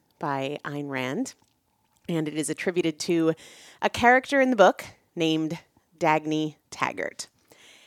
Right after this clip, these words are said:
And today's episode is about Dagny, specifically Dagny Taggart, because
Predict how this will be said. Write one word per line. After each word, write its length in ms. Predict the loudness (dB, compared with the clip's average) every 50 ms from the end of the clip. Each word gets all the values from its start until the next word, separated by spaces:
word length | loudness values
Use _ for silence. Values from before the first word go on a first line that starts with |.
| _ -2
And 460 | 0 4 6 6 6 6 6 4 2 0 -2 -20 -20 _ _ _ _ _ _ _ _ -2
today's 260 | 0 2 2 4 4
episode 460 | 2 2 2 2 2 4 4 6 6
is 260 | 4 4 2 -2 -8 -10 -14 _ _ _
about 300 | 0 6 6 8 8 6 4 _ _ 0
Dagny, 540 | 2 4 4 4 2 2 2 4 4 2 2 -2 _ _
specifically 880 | -20 -12 -6 -4 -4 -2 -2 -2 -2 -2 -4 -2 -2 0 -2 -2 -4 -8 _ _ _ _ _ _ -4
Dagny 340 | 0 0 0 0 0 -4 -4
Taggart, 520 | -4 -4 -4 -4 -4 -4 -6 -6 -6 -8 _ -10
because 640 | -10 -10 -6 -4 -2 0 2 2 0 0 -4 -8